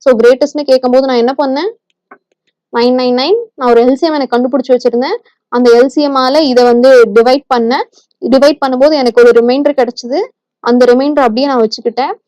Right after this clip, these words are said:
So என்ன பண்ணேன் அப்படின்னு பாத்தீங்கன்னா, இந்த நைன் நைன் நைன்ல இருந்து அந்த ரிமைண்டர் எனக்கு மைனஸ் பண்ணும்போது ஒரு வேல்யூ கிடைச்சது. அதுதான் வந்து அந்த கிரேட்டஸ்ட், அஹ், எவ்வளவு டிஜிட் நம்பர் கேக்குறான்னு அது. இங்க நான் என்ன பண்ணேன் அப்படின்னு பாத்தீங்கன்னா, லோயஸ்ட்னு கேக்குறான்.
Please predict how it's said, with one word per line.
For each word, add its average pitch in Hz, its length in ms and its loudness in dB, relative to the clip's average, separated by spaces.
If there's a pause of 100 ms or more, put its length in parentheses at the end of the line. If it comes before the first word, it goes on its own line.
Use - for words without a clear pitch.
(280)
So - 120 -4
என்ன 262 180 0
பண்ணேன் 269 320 -2
அப்படின்னு 247 260 -2
பாத்தீங்கன்னா, 226 420 -4
இந்த 285 260 -4
நைன் 262 340 -4
நைன் 262 240 -6
நைன்ல 226 360 -2
இருந்து 254 320 -2
அந்த 254 260 0
ரிமைண்டர் 262 380 -2
எனக்கு 233 200 -8
மைனஸ் 233 300 -4
பண்ணும்போது 240 320 -2
ஒரு 240 80 2
வேல்யூ 220 240 -2
கிடைச்சது. 220 380 -6
அதுதான் 247 340 -2
வந்து 262 160 -4
அந்த 311 140 -8
கிரேட்டஸ்ட், 240 560 -4 (420)
அஹ், 240 200 0
எவ்வளவு 269 280 0
டிஜிட் 254 220 -4
நம்பர் 240 200 -4
கேக்குறான்னு 226 320 -4
அது. 202 180 -6
இங்க 269 240 -6
நான் 285 220 -2
என்ன 285 160 -8
பண்ணேன் 247 260 -4
அப்படின்னு 226 240 -6
பாத்தீங்கன்னா, 240 340 -4
லோயஸ்ட்னு 240 460 0
கேக்குறான். 226 380 -6